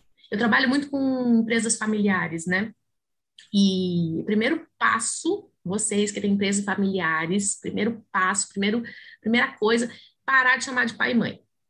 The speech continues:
Pai, mãe, filho, fala com a sua tia, fala com a sua... Não. Fala com o fulano, fala com o diretor, fala com a Maria, fala com o João. Por incrível que pareça, esse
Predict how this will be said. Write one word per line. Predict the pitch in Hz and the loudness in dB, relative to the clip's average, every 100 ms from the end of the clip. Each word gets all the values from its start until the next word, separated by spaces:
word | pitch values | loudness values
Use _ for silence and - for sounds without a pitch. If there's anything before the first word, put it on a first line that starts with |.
| _ - - | _ -8 -2
Pai, | 214 | 2
mãe, | 202 208 208 | 4 4 0
filho, | 202 - 233 - | -2 -2 -2 0
fala | - 285 | -4 -4
com | 285 | -4
a | |
sua | 254 | -4
tia, | 240 - 269 | -6 -4 -4
fala | 233 262 269 | -4 -4 -4
com | |
a | 262 | -6
sua... | - | -2
Não. | 226 220 185 151 - _ _ _ | 0 0 -2 -6 -14 _ _ _
Fala | - 208 240 | -4 0 0
com | 233 240 | 0 -2
o | 240 | -2
fulano, | - 214 208 233 233 233 - - - | -2 0 2 4 2 2 -4 -18 -8
fala | 226 240 240 | -2 -2 0
com | 240 | 0
o | 226 | 2
diretor, | 208 190 190 - 214 233 233 | 0 -4 -4 -2 0 2 2
fala | 233 226 226 | 0 -4 -2
com | |
a | 214 | 0
Maria, | 196 185 208 233 | 0 0 0 0
fala | 233 220 220 | -2 -6 -4
com | 220 | -2
o | |
João. | 196 196 202 220 - _ _ _ | 0 0 0 -2 -6 _ _ _
Por | 233 | 0
incrível | 233 233 - 262 302 294 | 2 2 0 0 0 -4
que | - | -6
pareça, | 269 226 170 - | -2 -2 -2 -4
esse | - - | -8 -10